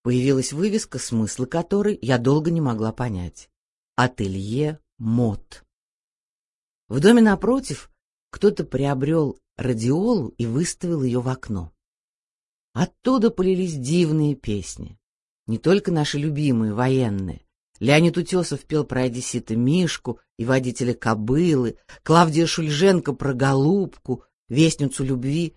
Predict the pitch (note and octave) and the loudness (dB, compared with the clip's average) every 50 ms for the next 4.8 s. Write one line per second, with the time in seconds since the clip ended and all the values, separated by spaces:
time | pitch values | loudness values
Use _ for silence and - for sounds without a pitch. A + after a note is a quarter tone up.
0 | _ - A2 A#2+ C3 C3 C3 - C#3 D3+ D3 - C3+ C3+ B2+ - A#2+ A2 A2 A2 | _ -4 0 0 0 0 0 -2 -6 -6 -4 -2 -2 -4 -2 -2 -6 -4 -2 -2
1 | A#2 A#2+ A#2+ A#2+ A#2 A2 - - A#2+ A#2+ A#2 A2+ G#2+ G2+ F#2 D#2 - - _ _ | 0 0 0 0 -2 -4 -6 -6 -4 -2 0 0 0 -2 -4 -8 -12 -16 _ _
2 | _ _ _ _ _ _ _ _ _ _ - B2+ D3 E3 F#3 A3+ B3+ - G3+ A3 | _ _ _ _ _ _ _ _ _ _ 0 2 2 4 4 2 2 4 4 4
3 | G#3 F#3+ F#3+ G3+ G#3 G3 F#3 G3 G3 - - - E3 D#3+ D3 B2+ A2+ G2+ F2 - | 6 6 6 4 4 2 4 2 2 2 0 -4 -4 0 0 0 0 -2 -4 -8
4 | _ _ _ _ _ _ - B2+ C3+ D3+ D#3+ D#3+ - D#3+ - - | _ _ _ _ _ _ -4 -2 0 0 0 -2 -6 -10 -12 -12